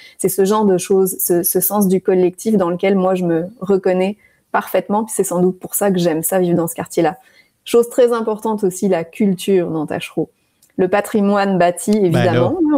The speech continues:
Speaker 1: on est quand même
Speaker 2: T'as, t'as quand, les, quand, les deux dernières députées étaient quand même très impliquées culturellement. On parle de,
Speaker 1: Oui.
Speaker 2: d'Agnès Maltais. D'ailleurs, je vais, j'aimerais ça te, te, te glisser un mot de, sur Agnès Maltais après.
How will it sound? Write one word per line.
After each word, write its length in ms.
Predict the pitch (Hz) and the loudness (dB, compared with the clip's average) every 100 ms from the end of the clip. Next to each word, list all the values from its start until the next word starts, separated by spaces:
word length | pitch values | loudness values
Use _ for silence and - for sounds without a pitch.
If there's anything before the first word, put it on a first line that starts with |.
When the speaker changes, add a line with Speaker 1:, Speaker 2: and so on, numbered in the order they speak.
| 202 | 2
Speaker 1:
on 20 | |
est 120 | 165 | 0
quand 120 | 165 | 0
même 300 | 170 180 175 185 _ _ _ _ _ _ - | 0 0 -2 -6 _ _ _ _ _ _ -2
Speaker 2:
T'as, 140 | 131 | -2
t'as 180 | 143 131 | 0 -2
quand, 220 | 131 143 139 | 0 0 2
les, 140 | 143 | -2
quand, 200 | 135 151 139 147 | 0 0 2 2
les 160 | 143 143 | 2 0
deux 220 | 131 156 | 2 0
dernières 760 | 139 131 127 123 123 139 131 117 | 2 0 2 2 2 2 0 0
députées 480 | 120 110 110 - 139 | -2 -2 -8 -4 -2
étaient 120 | 113 | -2
quand 140 | 117 | -2
même 160 | 120 127 | 0 0
très 340 | - 139 139 | -2 -2 0
impliquées 460 | 131 113 110 110 139 | 0 -2 -6 -4 -4
culturellement. 800 | 127 117 - 120 117 107 110 247 | -2 -4 -4 0 2 2 0 0
On 100 | 135 | 0
parle 300 | 123 127 127 | 0 0 2
de, 40 | 120 | 2
Speaker 1:
Oui. 220 | - 185 - - | 2 0 -4 0
Speaker 2:
d'Agnès 420 | 131 131 131 - | 2 2 2 0
Maltais. 400 | 123 117 107 214 | 2 2 0 0
D'ailleurs, 280 | 120 147 156 | 2 2 0
je 80 | |
vais, 160 | 127 117 | 0 0
j'aimerais 320 | 123 117 107 | 2 0 -2
ça 160 | - 147 - - - - | -4 -6 -6 -20 -20 -4
te, 160 | 117 | -2
te, 220 | 110 117 107 | 0 0 -2
te 120 | 110 | -4
glisser 380 | 104 110 110 131 | -2 -2 0 0
un 140 | 120 | 2
mot 200 | 117 135 | 0 0
de, 300 | 123 110 110 | 0 -2 -2
sur 340 | - - 113 | -4 -4 0
Agnès 400 | 113 110 120 127 | 2 2 2 0
Maltais 420 | 123 104 98 147 151 - - - - | 0 0 0 -2 -2 -8 -20 -14 -4
après. 440 | 110 120 120 | -2 -2 0